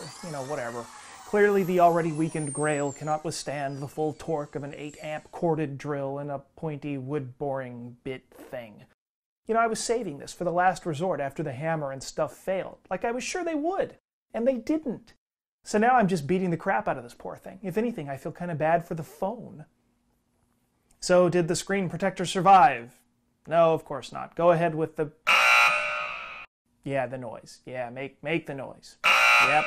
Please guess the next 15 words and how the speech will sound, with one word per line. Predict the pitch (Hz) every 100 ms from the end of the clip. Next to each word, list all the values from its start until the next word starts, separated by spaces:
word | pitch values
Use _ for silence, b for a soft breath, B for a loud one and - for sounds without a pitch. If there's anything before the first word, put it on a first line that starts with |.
| -
that's | 131 139 -
the | -
noise. | 123 - - - -
Yep. | 120 - - - - - - - - - - - - - _ _ _ _ _ _ _ _ _ _ _ -
This | 226 240
being | 214 190 175
Ars | 160 -
Technica, | 143 131 135 135 - _ _ -
there's | 160 190
only | 175
two | 170 202
things | 190 156 135
left | 135 -
to | -
do. | -